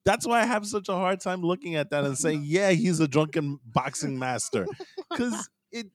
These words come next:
it, you can't, I, Jar Jar Binks a skilled fighter.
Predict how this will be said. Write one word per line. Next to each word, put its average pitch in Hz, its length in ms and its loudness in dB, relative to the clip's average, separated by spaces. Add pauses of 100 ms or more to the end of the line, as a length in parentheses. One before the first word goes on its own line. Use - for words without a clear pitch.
(100)
it, 226 140 -6 (220)
you 214 200 -6
can't, 233 500 0 (1160)
I, 247 280 -8 (2500)
Jar 165 300 -2
Jar 170 200 -2
Binks 160 360 -2
a 139 60 -2
skilled 151 540 -2
fighter. 127 540 -4